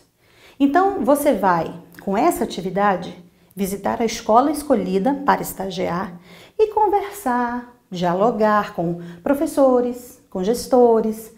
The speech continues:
funcionários, seguindo um roteiro de levantamento de dados. Vocês vão levantar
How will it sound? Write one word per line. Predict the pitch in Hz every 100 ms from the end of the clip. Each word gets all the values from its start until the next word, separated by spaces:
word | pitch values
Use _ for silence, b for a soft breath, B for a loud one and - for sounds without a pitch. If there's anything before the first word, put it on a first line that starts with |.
| _
funcionários, | - 175 240 254 233 214 208 202 - B B B -
seguindo | - 254 311 427 370
um | 339
roteiro | 285 277 202 202 240
de | 240
levantamento | 262 254 262 247 208 - 233
de |
dados. | 226 - - - - _ b b b b b -
Vocês | 220 247 196
vão | 170 - -
levantar | 196 180 180 175 175 185 220 302 -